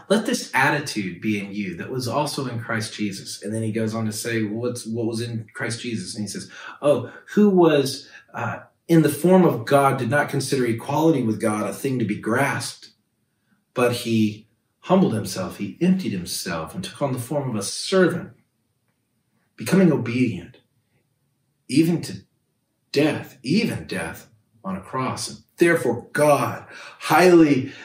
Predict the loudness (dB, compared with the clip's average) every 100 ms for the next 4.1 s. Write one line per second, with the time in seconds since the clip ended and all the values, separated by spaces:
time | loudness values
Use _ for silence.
0 | 0 0 2 2 6 8 8 4 -2 -6
1 | -4 -4 -2 0 0 2 2 2 0 2
2 | 2 2 0 2 2 0 -4 -6 -6 -6
3 | -6 -6 0 0 6 6 8 4 2 -2